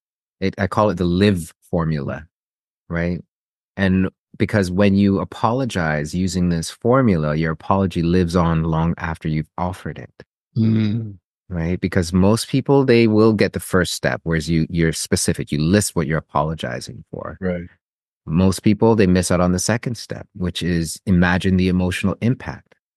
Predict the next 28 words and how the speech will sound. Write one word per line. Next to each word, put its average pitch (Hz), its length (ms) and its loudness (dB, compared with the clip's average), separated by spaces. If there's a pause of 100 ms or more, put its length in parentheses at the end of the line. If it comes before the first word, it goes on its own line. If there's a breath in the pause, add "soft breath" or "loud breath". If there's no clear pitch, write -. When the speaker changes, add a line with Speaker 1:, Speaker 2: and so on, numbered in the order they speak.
(220)
Speaker 2:
Mm. 90 440 0 (760)
Speaker 1:
When 113 340 4
you 110 240 4
imagine 131 440 4
the 120 60 2
emotional 104 500 2
impact, 127 560 0
it 104 100 -8
shifts - 720 -2
from 95 680 0 (680)
focus 104 320 0
on 85 160 0
you 110 200 4
to - 120 -8
the 82 120 -2
other 78 200 -4
person. 113 460 -4
It 67 100 -8
connects 101 400 0
you 92 140 0
on 87 100 -4
a 80 40 -2
heart - 380 -4
level. 62 260 -6
You 90 160 0
move 135 280 2
past 117 380 -2
regret 85 720 -2